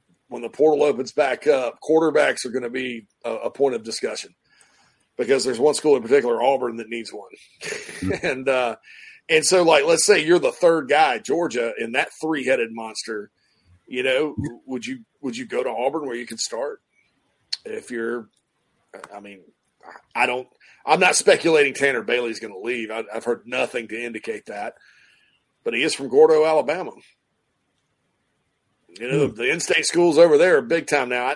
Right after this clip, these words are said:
Speaker 1: I think there was something that went sideways with Auburn during his recruitment, but you got a whole new staff there. So, you know, and, and, and look, nobody say, please no, nobody go out there and say, "Hey,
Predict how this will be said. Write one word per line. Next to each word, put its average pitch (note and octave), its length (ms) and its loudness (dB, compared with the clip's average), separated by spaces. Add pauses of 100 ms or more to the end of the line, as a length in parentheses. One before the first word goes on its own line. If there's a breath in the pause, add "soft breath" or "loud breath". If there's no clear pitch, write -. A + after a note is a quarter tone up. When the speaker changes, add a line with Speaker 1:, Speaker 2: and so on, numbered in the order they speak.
(120)
Speaker 1:
I - 60 -10
think A3+ 260 -12
there B2+ 120 -4
was - 120 -6
something F3+ 280 -4
that A2 160 -10
went A#2+ 160 -10 (1160 soft breath)
sideways E3 600 2
with D3+ 100 -4
Auburn D#3+ 400 4
during D#3+ 160 0
his C3 120 -2
recruitment, D#3 480 -2
but B2+ 160 -6
you E3 60 -10
got D#3+ 140 6
a C3 40 2
whole C#3+ 160 2
new A2 100 -8
staff B2 340 -4
there. - 260 -10 (120)
So, G#2+ 480 -4
you B2 120 -8
know, G#2+ 80 -10
and, B2+ 220 -2
and, D4 180 2
and C4 280 0
look, C#3 160 0 (400)
nobody D3+ 380 2
say, C3 320 0
please C3+ 280 -4
no, C#3+ 160 0
nobody B2 280 -2
go A#2+ 120 -4
out A#2 100 -4
there A#2 100 -4
and G#2 80 -12
say, A#2 220 -4
"Hey, G#2+ 280 -6